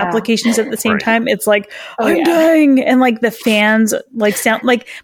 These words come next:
Speaker 1: my husband will joke, "It sounds like your computer's ready to take off."
Speaker 3: Oh
Speaker 1: Like,
Speaker 3: my
Speaker 1: it
Speaker 3: gosh,
Speaker 1: sounds
Speaker 3: that's
Speaker 1: like
Speaker 3: what I
Speaker 1: it's
Speaker 3: say
Speaker 1: about
Speaker 3: too. <laughs>
Speaker 1: Yeah.
Speaker 2: Yeah.
Speaker 1: And meanwhile, like, the new one I got, it's just like,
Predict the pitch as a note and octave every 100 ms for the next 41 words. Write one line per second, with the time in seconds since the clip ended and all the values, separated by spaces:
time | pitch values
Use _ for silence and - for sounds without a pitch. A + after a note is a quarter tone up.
0 | - C4 F4 F4 F4+ D4+ C4+ G#3+ A3+ A3+
1 | A3+ A#3+ D4+ F#4 G4 F#4 E4+ - B3 -
2 | C4+ B3+ B3 A#3 G3+ F#3+ - F#3+ F3+ E3+
3 | E3 - C#4 D4 D#4 D4+ C#4+ C#4+ A#3+ B3+
4 | C4 A#3 C#4 B3 C#4+ C4+ B3 A#3+ A#3+ A#3+
5 | A3 G3+ - - - - F4 E4+ A#3+ A3
6 | G3+ G3 A3 - C2 - E4 E4 E4 -
7 | D4 C#4+ - C#4 E4+ E4+ C#4+ C4+ B3+ B3+
8 | A3+ A#3+ C#4 C#4 C#4+ C#4 C#4+ D4 - -
9 | - A#3+ G#3+ G#3 - B3 - B3 F#3+ F#3+
10 | - -